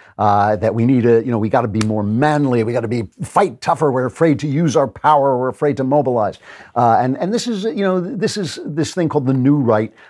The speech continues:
uh, where they're saying, you know, we're not using the levers of power like they lose, use the levers of power and all this stuff.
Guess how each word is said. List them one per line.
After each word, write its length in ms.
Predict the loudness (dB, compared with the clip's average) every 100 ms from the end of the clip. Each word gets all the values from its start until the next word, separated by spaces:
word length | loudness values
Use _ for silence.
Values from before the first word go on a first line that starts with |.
| -4
uh, 360 | 0 2 2 0
where 240 | 2 2
they're 180 | 2 0
saying, 460 | -2 -4 -4 -2 -2
you 80 | -2
know, 180 | -2
we're 160 | -2 -2
not 220 | -2 -4 -4
using 420 | -2 0 2 2
the 80 | 2
levers 300 | 0 -2 -6
of 100 | -6
power 340 | -2 0 2
like 240 | 2 0 2
they 220 | 0 0
lose, 320 | -2 -4 -6 -4
use 240 | 0 0
the 60 | 0
levers 320 | -2 -2 -6
of 60 | -8
power 280 | -10 -10
and 80 | -10
all 100 | -12
this 140 | -14 -14
stuff. 220 | -16